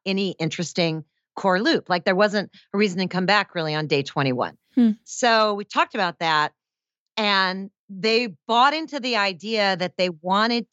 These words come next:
Speaker 1: to create an idea for a coherent and compelling customer journey. So we all know, you know, there's a term customer journey and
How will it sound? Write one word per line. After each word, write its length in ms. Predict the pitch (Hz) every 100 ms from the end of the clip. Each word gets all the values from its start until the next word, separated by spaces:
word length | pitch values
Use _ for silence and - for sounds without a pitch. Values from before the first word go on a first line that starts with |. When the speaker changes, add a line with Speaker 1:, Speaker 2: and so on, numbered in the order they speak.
| -
Speaker 1:
to 400 | 214 185 180 170 _ _ _ _ _ -
create 800 | - 269 240 247 269 214 180 - _ _ _ 214
an 100 | 214
idea 680 | 202 180 _ 277 294 170 131 _ _ _ _ _
for 260 | 226 214 220
a 140 | 208 202 _
coherent 880 | - 220 214 - - 269 294 302 302 -
and 220 | 214 220
compelling 880 | - 208 - 233 214 202 180 165 156 _ _ _
customer 640 | - 226 233 - 233 214 208
journey. 520 | 151 180 151 98 76 _ _ _
So 480 | _ 254 233 220 214
we 160 | 220 247
all 180 | 285
know, 520 | 302 269 254 247 240 233
you 80 | 226
know, 120 | 190
there's 180 | 196 202
a 40 |
term 300 | - 220 208
customer 500 | - 202 185 208 196
journey 520 | 160 180 170 170 165
and 220 | 165 160